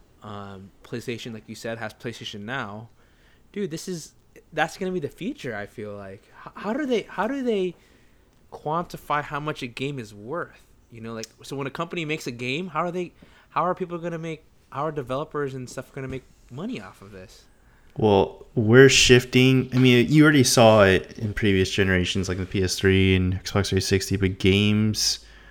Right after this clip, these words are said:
Speaker 2: are becoming a service. That's what they want. Games as a service. So games are now like a platform.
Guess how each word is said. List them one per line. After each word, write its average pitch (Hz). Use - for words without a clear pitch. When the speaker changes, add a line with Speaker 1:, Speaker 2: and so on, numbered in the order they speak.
Speaker 2:
are 113
becoming 110
a 90
service. 90
That's 101
what 104
they 95
want. 87
Games 107
as 95
a 90
service. 87
So 90
games 117
are 113
now 104
like 95
a 90
platform. 123